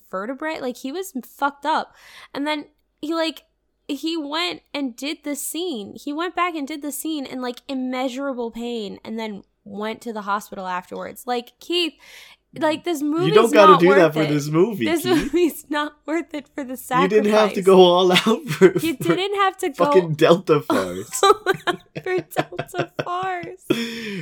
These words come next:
Speaker 2: The paycheck isn't worth it,
Speaker 1: It's
Speaker 2: brother.
Speaker 1: not worth it, my man.
Speaker 2: Oh my God.
Speaker 1: Yeah, dude, I was like, <laughs> I truly do not know. I truly don't know where to begin. Where to begin?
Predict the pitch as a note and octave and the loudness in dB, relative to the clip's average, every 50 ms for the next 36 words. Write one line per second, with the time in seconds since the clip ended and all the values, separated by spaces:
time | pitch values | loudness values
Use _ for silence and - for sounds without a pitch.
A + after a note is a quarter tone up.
0 | - - E3 E3 D#3 D3+ E3+ F3+ F3 F#3 F#3 - G3 F3+ F3 D#3+ E3+ F3 F3 E3+ | -4 2 2 2 2 2 2 2 4 4 4 2 2 2 2 4 4 4 4 4
1 | E3+ E3 E3 E3 F3 F3+ F3+ F#3 F3 E3 D3+ D#3+ C#3+ C3+ C#3 C#3+ C#3+ D#3 D#3+ - | 4 4 4 4 4 4 4 2 2 2 2 2 2 2 2 2 2 0 0 0
2 | D#4+ E4 D#4+ D4+ D4+ - - C#4+ D4 D4+ D#4+ E4 E4 D#4 D#4+ D4+ D4+ D#4 D4 C#4+ | 0 0 2 2 2 2 0 -2 -6 -6 -6 -6 -8 -8 -10 -10 -10 -10 -10 -10
3 | C#4+ C#4 C#4+ C#4+ D4 D4 - - - - G#2+ G#2+ G2+ - - A#2+ - - - A2 | -8 -8 -6 -4 -4 -4 -4 -4 -4 -6 -8 -8 -10 -10 -10 -10 -8 -8 -8 -10
4 | G2 E2 - - C4 B3 A#3 A#3 A3+ A3+ - - - C4 B3+ B3+ B3 - - - | -10 -12 -8 -4 -2 0 2 2 0 0 -4 -8 -8 -6 -4 -4 -4 -4 -2 -2
5 | C#4+ C#4+ D4+ D#4+ D4 - D4+ C#4+ C#4+ C#4 C#4 - - _ - - - D#4+ C4 - | -2 -2 -4 -8 -10 -8 -6 -4 -4 -6 -6 -10 -18 _ -14 -6 -4 -4 -4 -4
6 | - - - - _ _ _ _ _ _ - C#4+ - _ _ _ _ _ - - | -6 -12 -20 -20 _ _ _ _ _ _ -14 -14 -14 _ _ _ _ _ -12 -8
7 | F#4 E4+ D#4 D4+ D4+ D4+ C#4+ D4 - - D4 C#4+ C4 C4 B3+ A#3+ - - A#3+ B3 | -8 -6 -6 -6 -8 -10 -10 -10 -12 -10 -10 -8 -8 -8 -8 -8 -10 -10 -10 -8
8 | A#3+ A3+ A3 A3 A3 A3+ B3+ C4 _ - - - - - - - - - A#3+ A#3 | -8 -6 -6 -8 -8 -10 -14 -18 _ -20 -20 -20 -20 -20 -20 -12 -8 -8 -8 -8
9 | - - - - A#3+ A#3 A#3 A3+ A3+ A3 G#3+ G#3+ G#3 G#3 G3+ G3+ G3+ G3 G3 F#3+ | -10 -14 -16 -12 -10 -8 -8 -6 -8 -8 -8 -8 -10 -10 -10 -12 -12 -10 -10 -10
10 | F#3+ F#3+ F#3 F#3 G3+ A3 _ _ _ _ _ _ _ _ _ _ _ _ _ _ | -12 -12 -14 -14 -16 -20 _ _ _ _ _ _ _ _ _ _ _ _ _ _
11 | _ _ _ _ - A3+ G#3 G#3+ G#3 G3+ G3+ F#3 G#3+ F#3 G3 F#3+ G#3 G#3 F3 F#3+ | _ _ _ _ -14 -10 -8 -6 -6 -6 -8 -10 -10 -8 -8 -8 -8 -8 -12 -14
12 | G#3 - - G#3+ A3 G#3+ A3 A3+ B3 A3 A3 B3 D4 D#4+ B3 G3 - | -16 -18 -14 -12 -10 -10 -8 -8 -8 -8 -8 -10 -10 -10 -12 -14 -16